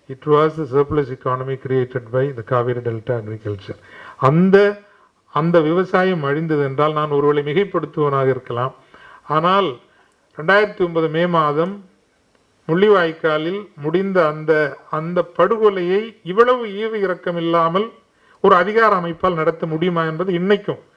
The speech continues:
நான் எத்தனையோ விஷயங்களை ரெக்கன்சைல் ஆயிட்டேன் வந்து, ஆனா ரெக்கன்சைல் ஆகாம இருக்க முடிகிறது. ஒரு அதிகார அமைப்பினால் இப்படி ஒரு மனித படுகொலையை எந்த விதமான ஒரு, ஒரு சஞ்சலமும் இல்லாமல்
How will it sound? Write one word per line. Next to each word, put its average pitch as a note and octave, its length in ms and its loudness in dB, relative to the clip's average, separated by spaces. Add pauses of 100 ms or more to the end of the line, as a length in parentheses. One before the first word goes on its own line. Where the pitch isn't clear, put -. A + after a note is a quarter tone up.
நான் C#3+ 180 0
எத்தனையோ G3 360 2
விஷயங்களை F#3 500 -2
ரெக்கன்சைல் E3 460 -2
ஆயிட்டேன் B2+ 280 -6
வந்து, A2+ 200 -12
ஆனா G3+ 200 -2
ரெக்கன்சைல் F#3+ 680 2
ஆகாம A3 240 0
இருக்க E3+ 240 -10
முடிகிறது. C#3 600 -8 (520)
ஒரு F#3 160 4
அதிகார A#3 500 2
அமைப்பினால் F#3 640 -2 (440)
இப்படி G3 360 2
ஒரு A#3+ 160 4
மனித G3 300 -2
படுகொலையை E3 760 -4
எந்த F#3 340 2
விதமான G#3+ 680 0 (160)
ஒரு, E3+ 220 2
ஒரு E3 260 2
சஞ்சலமும் G3 540 2
இல்லாமல் E3+ 440 -2